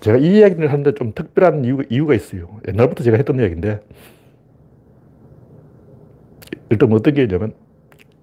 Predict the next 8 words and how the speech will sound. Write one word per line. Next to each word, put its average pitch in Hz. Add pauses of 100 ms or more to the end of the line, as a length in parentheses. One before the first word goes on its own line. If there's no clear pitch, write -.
(760)
잔다르크가 185 (640)
위대한 165 (140)
군사 165
전략가냐, 123
아니면 110 (420)
군부대 123
뒤에서 131
선동하는 113